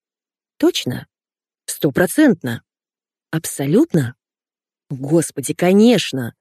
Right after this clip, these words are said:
возмущался Олег. «Да и соседей Никитиных я отлично помню. Квартира Волка находилась справа от лифта. Прямо жила тетечка, уже пожилая, Анастасия Львовна, профессор М Г У,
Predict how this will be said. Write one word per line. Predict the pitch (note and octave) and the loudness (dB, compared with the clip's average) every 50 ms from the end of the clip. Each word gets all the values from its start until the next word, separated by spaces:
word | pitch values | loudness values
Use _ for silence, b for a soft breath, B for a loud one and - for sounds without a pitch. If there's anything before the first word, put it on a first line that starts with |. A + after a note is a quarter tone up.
| _ _ _ _ _ _ _ _ | _ _ _ _ _ _ _ _
возмущался | D3 D#3 - D#3+ D#3+ D#3 - - D#3 C#3+ - - D#3+ | -4 -2 0 0 0 0 0 -2 -2 -2 -2 -2 -2
Олег. | D#3 E3 E3 C#3 G#2 - - - _ _ _ _ _ _ _ _ _ _ _ _ _ | 0 2 2 2 0 -2 -8 -20 _ _ _ _ _ _ _ _ _ _ _ _ _
«Да | - C#3+ E3+ | 0 2 2
и | F#3+ | 2
соседей | - - G#3 G#3 - - D#4+ D#4+ C#4 C#4 B3 | 2 0 -2 -2 2 2 2 4 6 6 6
Никитиных | A3+ A3+ - - A3 - - E3 D#3 D#3 - | 6 4 4 2 0 0 2 0 0 2 2
я | D#3+ E3 D#3+ | 2 2 2
отлично | D#3 - E3 G3+ - - C4+ C4+ | 4 2 2 2 2 2 0 2
помню. | - - D#4 B3+ F3+ C3 B2 A#2 - - _ _ _ _ _ _ _ _ _ _ _ _ _ | 4 4 4 4 4 2 -2 -4 -6 -10 _ _ _ _ _ _ _ _ _ _ _ _ _
Квартира | - E3+ F#3+ F3 - - F#3+ E3+ E3+ F3 | 0 0 0 0 2 0 2 2 2 2
Волка | F3 B3 E4 E4 D4 - C#3 B2 A#2 - | 4 4 4 4 4 2 -2 -4 -2 0
находилась | D#3 F3 E3+ - F#3 F#3+ C4+ D#4+ C#4+ B3+ - | 0 0 2 2 2 4 6 4 4 4 0
справа | - - B3 C4 C4+ C4+ C#4 | -2 0 0 2 4 4 2
от | D4+ - C#4 | 4 4 4
лифта. | G#3+ D#3+ - - - A#2+ A#2 A#2 - _ _ _ _ _ _ _ _ | 2 2 0 -2 -6 -6 -6 -6 -10 _ _ _ _ _ _ _ _
Прямо | - G#3 B3+ C#4 B3 E3+ | 2 4 4 6 4 4
жила | C#3+ D#3 E3 F3 F#3+ | 4 2 2 2 2
тетечка, | G3 - D4 C#4 - C3+ - - - - B2+ A#2+ - _ _ _ _ _ | 2 2 2 2 2 0 -4 -6 -6 -6 -8 -8 -10 _ _ _ _ _
уже | A#3 A3 A#3 B3 | 0 0 2 2
пожилая, | - B3+ B3 D4 D4+ C#4+ G#3+ D3 B2 A2+ - - | 2 2 4 4 4 4 4 2 -2 -6 -4 -2
Анастасия | D#3+ F3+ F#3 - - G3 - - - A3+ A3 | 0 0 0 0 0 -2 -2 0 2 2 4
Львовна, | A3+ A#3 C4+ B3 E3+ - C3 B2+ A#2 - _ _ _ _ _ _ _ | 4 6 6 4 4 4 0 -2 -2 -4 _ _ _ _ _ _ _
профессор | - G#3+ G#3 - G#3+ F#3+ - - E3 - | -2 0 2 2 0 0 2 -2 -2 0
М | - G#3 G#3 | 2 2 4
Г | F3+ A#3+ | 4 4
У, | B3+ G3+ C#3+ A2+ G2 | 4 4 2 0 -2